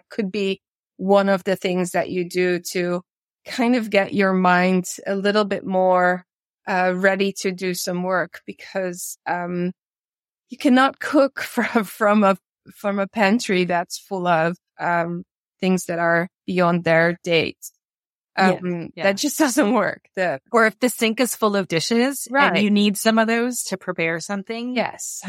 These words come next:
Speaker 2: you
Speaker 1: Having
Speaker 2: have
Speaker 1: Yeah.
Speaker 2: a, a pre-step before you can make dinner. <laughs>
Speaker 1: Yeah.
Speaker 2: You've got to do this, this
Speaker 1: Yeah.
Speaker 2: task, and recognizing that, um, and just leaning into it and be like, "Right, <laughs> today's the day."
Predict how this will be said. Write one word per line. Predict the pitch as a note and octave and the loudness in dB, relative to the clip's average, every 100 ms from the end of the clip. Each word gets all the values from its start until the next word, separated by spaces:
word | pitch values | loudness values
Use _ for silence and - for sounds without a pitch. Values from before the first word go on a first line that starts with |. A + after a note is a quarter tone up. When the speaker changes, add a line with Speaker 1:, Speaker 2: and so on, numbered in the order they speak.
| G#3 | 0
Speaker 2:
you | G3 F#3+ | 2 4
Speaker 1:
Having | G3 | 4
Speaker 2:
have | F3+ F#3 F3+ _ - | 4 0 -4 _ -4
Speaker 1:
Yeah. | A3 G3+ F3+ | 0 0 0
Speaker 2:
a, | |
a | F3 | -4
pre-step | - G3+ G3+ - - F#3 D3+ _ - _ | -2 -2 -2 -4 0 0 0 _ -20 _
before | F3 - E3 D#3+ | -4 0 0 0
you | D#3+ | -2
can | D#3 D3+ | -4 -4
make | D3 | -4
dinner. | - D3 E3 F3 - | -6 -8 -10 -10 -8
<laughs> | - | -2
Speaker 1:
Yeah. | A3+ E3 | -2 0
Speaker 2:
You've | F#3 E3 E3 - | 0 -2 -8 0
got | G#3+ F#3 - | 2 2 -2
to | F#3 | -8
do | E3+ D3+ | -4 -6
this, | D3 D#3 - - _ _ _ | -6 -8 -12 -16 _ _ _
this | A3 F#3 - | 0 2 4
Speaker 1:
Yeah. | E3 | 2
Speaker 2:
task, | D3+ C#3+ - | 2 -2 -6
and | F3 | 2
recognizing | G3 A#3 D#3 D3+ D3 D3 | 2 2 0 -2 -4 -8
that, | C#3+ D3 - _ _ _ - | -6 -4 -6 _ _ _ -6
um, | D#3 D3 D#3 | -4 -4 -6
and | E3 D3+ | -6 -4
just | D3+ - | -6 -4
leaning | E3 D#3 | -4 -2
into | F#3 G#3 D3 | -2 -2 -6
it | - | -8
and | D3+ | -6
be | D3 | -4
like, | C#3+ D3 | -4 -2
"Right, | G3+ F3 | 0 0
<laughs> | F3+ C4+ - | 2 0 0
today's | - F3+ F#3 F#3 | -2 0 0 0
the | G3 | 0
day." | G3+ E3 F3 | 2 2 -2